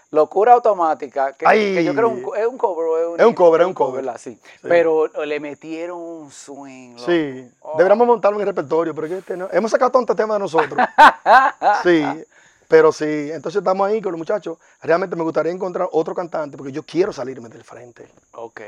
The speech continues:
Speaker 2: Yo quiero dedicarme al manejo del grupo, que es lo que yo mejor hago, ¿tú me entiendes? Y me gustaría que ellos fueran cuatro en el frente, pero encontré un chamaquito, quiero que sea joven,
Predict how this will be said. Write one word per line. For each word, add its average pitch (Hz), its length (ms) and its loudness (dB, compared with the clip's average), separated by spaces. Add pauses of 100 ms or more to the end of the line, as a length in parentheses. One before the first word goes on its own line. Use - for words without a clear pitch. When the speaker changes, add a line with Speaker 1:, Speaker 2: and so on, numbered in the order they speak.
(120)
Speaker 2:
Yo 127 120 -16
quiero 151 160 -6
dedicarme 143 360 -10
al 143 80 -12
manejo 127 260 -14
del 123 140 -14
grupo, 117 320 -16
que - 80 -20
es 110 40 -16
lo 117 60 -16
que 113 140 -20
yo 113 80 -18
mejor 110 260 -18
hago, 127 220 -20
¿tú 127 100 -20
me 123 60 -18
entiendes? 131 340 -20 (400)
Y 131 60 -12
me 135 100 -8
gustaría 135 240 -6
que 151 60 -8
ellos 151 100 -6
fueran 147 180 -8
cuatro - 280 -8
en 143 80 -14
el 135 40 -18
frente, 107 360 -20
pero 113 260 -20 (320)
encontré 143 280 -8
un 160 40 -14
chamaquito, 170 420 -6 (140)
quiero 143 240 -6
que 143 100 -14
sea 139 140 -12
joven, 135 420 -10